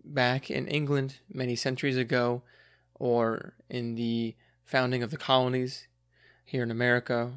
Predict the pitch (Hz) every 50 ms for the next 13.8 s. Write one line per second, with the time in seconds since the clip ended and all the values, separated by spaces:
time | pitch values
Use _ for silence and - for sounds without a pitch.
0 | 156 - _ - - - 127 123 120 113 110 107 - 110 107 110 113 110 107 110
1 | 107 104 98 101 - - - - 113 104 101 - - - - - _ _ - -
2 | - - - - _ _ - - 127 - - 135 127 113 113 113 113 110 113 110
3 | - - 123 113 - - - 117 113 110 110 110 107 107 110 107 107 107 113 120
4 | 113 113 117 - 127 123 127 120 _ _ - 120 117 113 120 123 113 - - -
5 | - - - - _ - - - - - - _ - 123 120 117 113 113 120 120
6 | 117 113 120 113 110 117 107 - - - - - 123 - - - - 131 123 120
7 | 113 110 113 113 113 110 - - - - 131 123 - - 120 - - 143 135 123
8 | 120 113 110 113 117 117 117 110 110 120 113 113 - - _ - - - - -
9 | - _ _ _ - - 120 110 113 113 110 107 - - 127 120 113 117 - -
10 | - - - - - 113 113 110 120 117 120 117 117 123 113 - - - _ _
11 | _ _ _ _ - - 120 117 117 113 117 113 123 135 139 - - - 127 120
12 | 120 123 - - - - - - - - - - - - 131 151 175 160 147 139
13 | 135 - - 151 139 - - - 151 143 139 139 - - - -